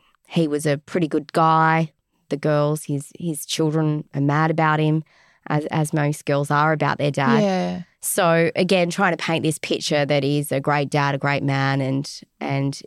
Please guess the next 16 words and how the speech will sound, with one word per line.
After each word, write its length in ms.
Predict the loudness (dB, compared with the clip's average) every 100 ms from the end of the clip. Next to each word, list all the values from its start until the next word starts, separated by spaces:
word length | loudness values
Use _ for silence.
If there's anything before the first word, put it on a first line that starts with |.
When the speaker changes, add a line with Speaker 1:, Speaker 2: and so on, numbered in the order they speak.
| -10
Speaker 1:
you 260 | -8 -4
know, 100 | -4
he 200 | -4 -2
wouldn't 320 | 0 0 0
do 200 | 0 0
something 440 | 0 -2 -4 -4 -2
like 240 | -4 -4
this. 240 | -6 -6 -6
Speaker 2:
Strange 960 | -12 -12 -16 -12 -6 -4 -2 -2 -4
list 240 | -8 -12 -12
of 320 | -14 -14 -20 _ _ _ _ -20 -20 _ -20 -10 -6
of, 240 | -6 -4
uh, 180 | -4 -2
witnesses, 580 | -2 -4 -4 -4 -8 -10 -12
isn't 200 | -6 -6
it? 180 | -6